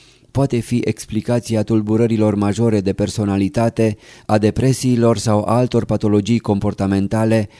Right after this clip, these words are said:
a lipsei de sens și de poftă de viață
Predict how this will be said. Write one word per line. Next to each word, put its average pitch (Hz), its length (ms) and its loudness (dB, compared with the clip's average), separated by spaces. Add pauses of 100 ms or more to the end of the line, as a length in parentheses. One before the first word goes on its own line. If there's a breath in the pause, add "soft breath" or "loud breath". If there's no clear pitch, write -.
(180 loud breath)
a - 120 -6
lipsei 107 420 0
de 95 120 0
sens 110 460 -2
și - 160 -8
de 101 120 0
poftă 110 420 -2
de 98 100 -2
viață 110 580 0